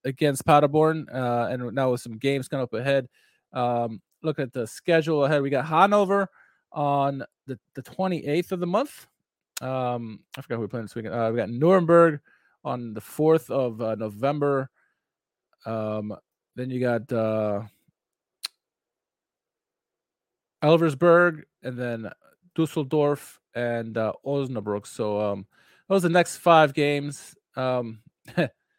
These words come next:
know, if you wanna make things ma-, things m-, worse, we had a draw for the D F B Pokal. Obviously, we won the last game against Braunschweig.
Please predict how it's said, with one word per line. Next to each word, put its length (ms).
know, 100
if 100
you 80
wanna 120
make 180
things 220
ma-, 400
things 240
m-, 260
worse, 640
we 160
had 160
a 60
draw 360
for 120
the 80
D 140
F 80
B 80
Pokal. 460
Obviously, 420
we 100
won 160
the 60
last 280
game 300
against 220
Braunschweig. 540